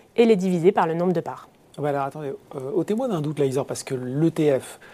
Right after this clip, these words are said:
Speaker 2: surtout si on le regarde sur Boursorama, on a sa fiche valeur, on voit son cours qui évolue, ce qu'on appelle le prix de marché.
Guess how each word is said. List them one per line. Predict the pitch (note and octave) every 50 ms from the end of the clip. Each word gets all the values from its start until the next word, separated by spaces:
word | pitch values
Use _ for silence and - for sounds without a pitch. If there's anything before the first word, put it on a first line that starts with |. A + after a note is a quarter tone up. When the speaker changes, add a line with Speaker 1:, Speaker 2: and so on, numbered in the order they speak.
| - - -
Speaker 2:
surtout | - - C#3 - - C#3+
si | - B2+
on |
le | A#2
regarde | C3+ D3 D#3 D3 -
sur | - B2+
Boursorama, | A#2 C3+ C3 - - F3+ A#3 D4 C#4+ G#3
on | D#3 C#3+ C#3+
a | D3+ D3
sa | C#3 - C#3
fiche | B2+ - C#3+ B2+
valeur, | A#2+ C#3+ C#3+ F3 G#3+ C#4 D4 B3+
on | G3 D#3+
voit | C#3+ E3+ D#3
son | - - D3 C3+
cours | - - G#3 A#3+ A3 -
qui | - F#3 F#3
évolue, | E3+ F3+ A3+ C#4+ E4 D4
ce | -
qu'on | - E3+
appelle | D3+ - F#3 F3+ F3
le | E3+ D3
prix | - - - F#3+
de | F3+ F#3+
marché. | G3 G3 D#3 - - C4+ F#4 G4+ G4